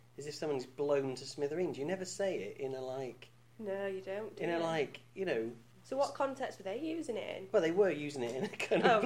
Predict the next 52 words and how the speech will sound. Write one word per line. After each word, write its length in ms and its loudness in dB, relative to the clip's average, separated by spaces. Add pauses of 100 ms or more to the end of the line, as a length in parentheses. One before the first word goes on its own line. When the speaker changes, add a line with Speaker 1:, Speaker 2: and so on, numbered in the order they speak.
(140)
Speaker 1:
blown 100 12
Speaker 2:
in 80 8
Speaker 1:
to 60 4
Speaker 2:
the 60 6
Speaker 1:
smithereens. 680 12
Speaker 2:
right 100 -2
context. 260 -2
Speaker 1:
But 80 6
I 40 10
was 120 6
just 140 2
thinking, 320 6
like, 240 2
I 60 4
wonder, 280 4 (260)
yeah, 200 -4 (260)
certain 400 2
words. 640 0 (180)
Do 60 -10
you 120 -2
only 180 0
use 300 -4
certain 240 0
words 240 2
in 80 -10
certain? 320 0 (520)
I 60 4
don't 140 4
know. 160 6
I'm 80 2
gonna 120 4
have 100 -4
to 60 -4
Google 280 4
Speaker 2:
I've 40 0
got 100 8
Speaker 1:
smithereens. 580 8
Speaker 2:
a 40 -14
challenge 680 0
for 200 0
you 140 -4
then. 280 -4 (320)
For 60 -10
the 280 -2
next 280 -4
time 260 -6
we're 200 -4
in 100 -4
a 260 -4
work-related 720 -6
meeting 420 -14 (100)
together, 420 -10